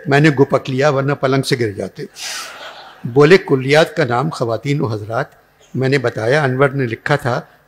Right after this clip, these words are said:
दो हज़ार अशार ख़वातीन के बारे में, दो हज़ार अशार हज़रात के बारे में।" कहने लगे, "अब नाम समझ में आया, रख दो।"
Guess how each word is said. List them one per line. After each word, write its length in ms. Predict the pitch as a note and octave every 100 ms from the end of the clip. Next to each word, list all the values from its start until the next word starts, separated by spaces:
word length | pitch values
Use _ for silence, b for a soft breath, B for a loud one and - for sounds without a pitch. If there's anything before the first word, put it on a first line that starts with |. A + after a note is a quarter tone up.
| A#2+
दो 180 | A2
हज़ार 300 | C#3+ D#3 D3
अशार 340 | C#3+ - B2 C#3
ख़वातीन 500 | - B2+ A#2+ A#2+ B2
के 100 | D3+
बारे 260 | C#3 C#3+
में, 180 | F3 A3 b b -
दो 180 | A2+ D3+
हज़ार 280 | C#3 C3+ C3+
अशार 340 | A2+ B2 C#3+
हज़रात 380 | B2+ A#2+ C3 B2+
के 80 | B2
बारे 220 | A2 G#2+
में।" 200 | A2 B2 - B B B B B _ -
कहने 160 | D#3+
लगे, 160 | F3+ F3
"अब 220 | - C#3+
नाम 220 | C3+ C#3
समझ 240 | C#3 C3 C3
में 180 | C3+
आया, 200 | B2 C3+
रख 160 | E3+ C3
दो।" 200 | A2+ F2+